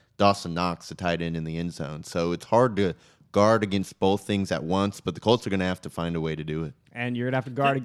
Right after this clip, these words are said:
Speaker 2: ag-, go ahead, Chap. Go ahead, Mike.
Speaker 3: Yeah, c-, 'cause the thing with him, I think where he's different from other, you know, Tannehill and some of these other guys, not, not, he's more similar, I guess, t-, to Lamar Jackson in that they have runs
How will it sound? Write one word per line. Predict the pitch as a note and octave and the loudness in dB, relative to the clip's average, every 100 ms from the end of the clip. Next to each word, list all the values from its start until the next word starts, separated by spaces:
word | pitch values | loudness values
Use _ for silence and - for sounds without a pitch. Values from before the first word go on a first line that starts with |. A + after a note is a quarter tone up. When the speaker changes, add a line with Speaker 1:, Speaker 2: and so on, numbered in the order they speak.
| - | -8
Speaker 2:
ag-, | C#3 | -6
go | F3 | 0
ahead, | D#3+ C3 | 0 2
Chap. | C3 G#2+ | 0 -2
Go | D3 | 0
ahead, | B2 A2 | 0 0
Mike. | G#2+ - - _ | -2 -6 -12 _
Speaker 3:
Yeah, | G#3 A3+ D#3+ - | 6 6 6 0
c-, | A3 | 0
'cause | F3+ G3 | 2 2
the | F#3+ | 2
thing | D#4+ D4 | 2 2
with | G#3+ | 6
him, | G#3+ G3 - - F#3+ | 6 4 -4 -12 -2
I | G3+ | 0
think | C4+ - | 0 2
where | G3 | 4
he's | F#3+ G3 | 6 4
different | C#3+ F#3+ F#3+ E3 | 4 4 4 -4
from | - D#3 C3 - _ _ _ _ _ _ - | 0 2 0 -6 _ _ _ _ _ _ 4
other, | G3+ F#3+ F3+ E3+ | 6 8 4 2
you | A3 | 2
know, | F3+ C3 | 2 2
Tannehill | - F#3+ F#3+ D3+ F3 F#3 D#3+ | 8 10 10 10 10 8 6
and | D3 | 4
some | F#3+ | 2
of | F#3 | 4
these | D#3 | 6
other | E3+ E3 | 6 8
guys, | D3+ C#3+ C3+ | 8 8 8
not, | F#3+ F#3+ | 4 4
not, | F#3 F#3+ G3 F#3 _ _ - - | 8 8 8 -4 _ _ -20 0
he's | A3+ F#3+ | 6 6
more | B3 C4 | 8 4
similar, | - A#3 A3 F3 | 4 2 4 2
I | D3+ | 2
guess, | E3 D#3 | 4 2
t-, | - F#3+ | 0 -14
to | E3 | -6
Lamar | E3 E3 D#3+ | -4 0 0
Jackson | C#3 C#3+ D3+ C#3+ D#3 D3 | 0 2 2 0 -4 -2
in | D3 | 0
that | C#3 C3+ _ _ _ _ _ _ _ E3 | -2 -4 _ _ _ _ _ _ _ 0
they | G3+ | 4
have | F#3+ F#3 D3+ | 6 6 6
runs | E3 F3+ E3+ D3 - | 4 4 4 -2 -8